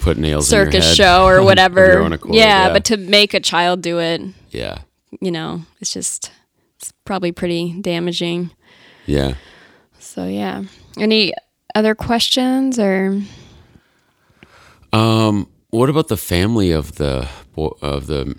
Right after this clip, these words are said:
Speaker 1: boy that he shot? Were they ever trying to get his sentence, like, to actually be
Speaker 2: You know, I, I'm sure, but I, I couldn't find anything
Speaker 1: Hmm.
Speaker 2: about that. Yeah.
Speaker 1: Wow.
Speaker 2: Yeah, but I, I'm sure. I'm sure people were outraged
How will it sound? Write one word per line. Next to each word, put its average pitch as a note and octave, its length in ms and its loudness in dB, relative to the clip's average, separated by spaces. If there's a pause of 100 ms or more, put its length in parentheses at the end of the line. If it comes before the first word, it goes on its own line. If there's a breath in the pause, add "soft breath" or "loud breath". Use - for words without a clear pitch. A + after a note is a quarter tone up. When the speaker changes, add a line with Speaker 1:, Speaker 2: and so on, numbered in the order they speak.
Speaker 1:
boy D#2 340 -4
that C2+ 120 -6
he C2 160 -10
shot? C#2 540 -4
Were C2+ 140 -8
they C#2 280 -2
ever E2 200 -2
trying D#2+ 320 -2
to D#2 60 -2
get D#2 200 -4
his D#2 180 -6
sentence, D#2 580 -4
like, C#2+ 340 -2 (360)
to D#2+ 180 -8
actually D2 380 -8
be D2 280 -2
Speaker 2:
You C4 80 4
know, C#4+ 220 4
I, B3+ 220 4
I'm A#3+ 160 2
sure, F#3 380 2
but F#3 120 2
I, F3 260 4
I F3+ 180 4 (120)
couldn't E3 200 -6
find E3 240 -8
anything F3 600 -8
Speaker 1:
Hmm. D#3 220 -4
Speaker 2:
about E3+ 300 -2
that. F3+ 380 -4 (320)
Yeah. F3 420 -6 (380)
Speaker 1:
Wow. C2+ 200 -4 (180)
Speaker 2:
Yeah, F3+ 360 -4
but F3+ 100 0
I, F#3 120 4
I'm F3+ 140 0
sure. F3+ 560 -2
I'm G#3 80 -10
sure G3+ 160 -4
people F#3 260 -2
were F3 280 0
outraged - 840 -2